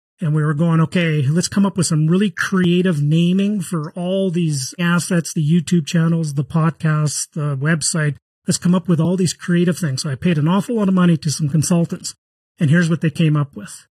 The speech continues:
Let's call it the Russell Westcott Podcast. So the easiest way is if you Google my name, Russell Westcott, and it's W E S T C O T T, you'll find all things revolve around that, all the Instagram, all the Facebook, everything's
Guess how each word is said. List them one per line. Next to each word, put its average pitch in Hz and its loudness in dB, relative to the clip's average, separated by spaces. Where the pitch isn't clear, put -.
Let's 147 0
call 151 0
it 156 -6
the 151 -4
Russell 151 -2
Westcott 139 -6
Podcast. 160 -8
So 226 0
the 208 -2
easiest 208 0
way 175 0
is 165 2
if 165 -2
you 160 -2
Google 175 2
my 160 0
name, 139 -2
Russell 156 -2
Westcott, 147 -2
and 160 -4
it's 143 -6
W 156 2
E 165 2
S 151 -2
T 202 0
C 156 -4
O 135 -4
T 147 -2
T, 190 0
you'll 175 2
find 165 2
all 156 2
things 160 2
revolve 147 0
around 151 0
that, 143 -4
all 165 -4
the 160 2
Instagram, 151 0
all 147 -4
the 151 0
Facebook, 151 -2
everything's 156 0